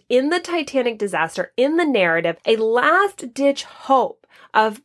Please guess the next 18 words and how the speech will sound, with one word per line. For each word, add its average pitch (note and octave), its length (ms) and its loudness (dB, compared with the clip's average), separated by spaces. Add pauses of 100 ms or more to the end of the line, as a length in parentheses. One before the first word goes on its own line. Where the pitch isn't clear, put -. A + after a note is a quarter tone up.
proof - 580 -8
that, G#3 400 0
in G#3 300 -8
their A3+ 200 2
eyes, D3+ 280 0 (260)
that A#3 360 2
women's C#4 440 2
claim G#3+ 420 -2
to - 180 -6
equality G#3+ 800 0 (200)
didn't F4 400 0
mesh F3+ 680 -2 (180)
with A3 160 0
the A3 80 0
natural G#3+ 720 2
order F#3 500 0
of F3+ 120 -8
things, - 720 -14